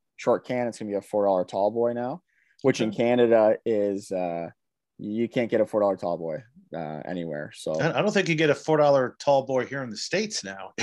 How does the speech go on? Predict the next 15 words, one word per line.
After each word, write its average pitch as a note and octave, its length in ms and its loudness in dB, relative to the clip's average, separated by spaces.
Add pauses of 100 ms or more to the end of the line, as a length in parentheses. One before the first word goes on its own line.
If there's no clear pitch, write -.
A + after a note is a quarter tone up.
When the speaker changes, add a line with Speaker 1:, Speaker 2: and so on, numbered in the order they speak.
(120)
Speaker 2:
It's, - 460 2
it's G2 180 0
Speaker 1:
Yeah. - 40 -2
Speaker 2:
getting, C3 360 0
uh, A2 220 0
beer's F3+ 380 2
getting G3+ 300 2
high. F#3 220 2
I - 40 4
Speaker 1:
Okay. - 40 6
Speaker 2:
think F#3+ 180 2
I F3+ 100 4
paid F#3 160 4
Speaker 1:
Okay. - 20 6
Speaker 2:
about D3 300 4